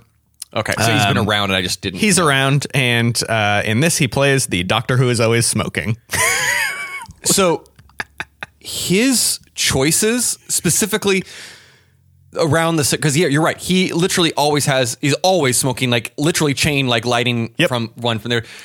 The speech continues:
Speaker 1: The way he holds his cigarettes through the entire thing is freaky as fuck.
Speaker 2: <laughs>
Speaker 1: And the way
Speaker 2: Totally.
Speaker 1: he smokes them is weird 'cause it's tiny,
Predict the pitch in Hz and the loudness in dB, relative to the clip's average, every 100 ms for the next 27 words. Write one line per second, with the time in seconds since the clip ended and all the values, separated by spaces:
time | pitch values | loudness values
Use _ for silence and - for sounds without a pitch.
0 | - - - 117 139 123 170 233 196 135 | -20 -20 -4 0 2 2 2 0 0 -2
1 | - 117 131 - 170 - 175 170 185 - | 0 0 0 0 -2 0 0 2 0 -2
2 | 165 170 170 170 175 196 196 196 _ _ | -2 0 2 0 2 0 0 -4 _ _
3 | 139 120 - - - 180 202 135 107 - | -2 0 -2 -4 -2 0 0 0 -2 0
4 | 101 98 - - 1077 1077 - 160 - - | -2 -2 -4 -4 -4 -2 0 0 2 2
5 | - 151 - - 180 277 - - 113 - | 2 2 2 2 2 0 0 -2 -2 -4
6 | - 135 117 123 156 143 147 143 - 180 | -4 -2 0 2 2 2 -2 -2 -2 0
7 | 202 214 | 2 0